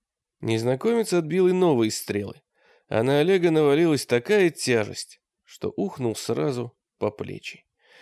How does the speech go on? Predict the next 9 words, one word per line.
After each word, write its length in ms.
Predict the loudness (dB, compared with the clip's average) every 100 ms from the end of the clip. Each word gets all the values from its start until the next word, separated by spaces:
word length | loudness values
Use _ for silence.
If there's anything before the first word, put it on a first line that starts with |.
| -20 -8
Грязная 580 | -2 0 2 2 2
вода 320 | 4 4 2 2
плеснула 560 | 0 -2 0 2 2
в 120 | 0
рот. 300 | -4 -8 -16 _ _ _ _
Он 160 | -10 -6
поспешно 520 | -6 -4 -4 -2 -2
задрал 360 | 0 0 0 -2
подбородок. 720 | -4 -2 0 0 -2 -8